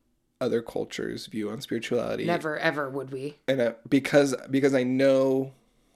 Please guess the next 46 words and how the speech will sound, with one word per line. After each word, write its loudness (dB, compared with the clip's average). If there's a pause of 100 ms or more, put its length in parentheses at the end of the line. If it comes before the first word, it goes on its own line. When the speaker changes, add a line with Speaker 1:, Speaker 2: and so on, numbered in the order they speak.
(140)
Speaker 1:
that 0
I, -2 (200)
I -4
am -6
lacking. -8 (300)
Speaker 2:
Yeah. -2
Speaker 1:
And 0
I 4
know 0
that -4
I -2
grew -6
up -10
in -4
a -8 (1300)
society -2
where -2
I -2
am -8
lacking. -12 (960)
And 4
so 6
I 8
was 2
nervous 4
to -4
talk 2
about 0
that 0
before, -2
but 0
I'm 2
glad 6
that 0
we -2
did, -4
because -4
I 4
think -4
we -4
handled -10
it -10
in -14
a -10
good -6
way. -2